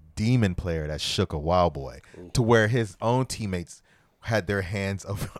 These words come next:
Speaker 1: on their
Speaker 2: Oh,
Speaker 1: heads
Speaker 2: no.
Speaker 1: like, "Oh my God." <laughs>
Speaker 2: Yeah.
Speaker 1: It was, it was pretty awesome.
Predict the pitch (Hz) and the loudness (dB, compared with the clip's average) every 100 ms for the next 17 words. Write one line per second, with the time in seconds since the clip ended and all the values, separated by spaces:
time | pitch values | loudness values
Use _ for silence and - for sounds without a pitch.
0 | - 101 123 113 110 117 107 98 95 87 | -10 -4 -2 -2 -2 -2 -2 -4 -8 -10
1 | - 107 98 80 85 101 85 90 104 - | -8 -6 -6 -8 -4 -2 -2 -6 -10 -6
2 | 190 - 175 170 180 - - 170 - - | -4 -2 -4 -4 -8 -10 -10 -10 -10 -12
3 | _ - - - 147 214 220 - - 175 | _ -20 -20 -4 -2 2 2 2 -2 -2
4 | 156 143 135 113 104 | -2 0 0 -2 -8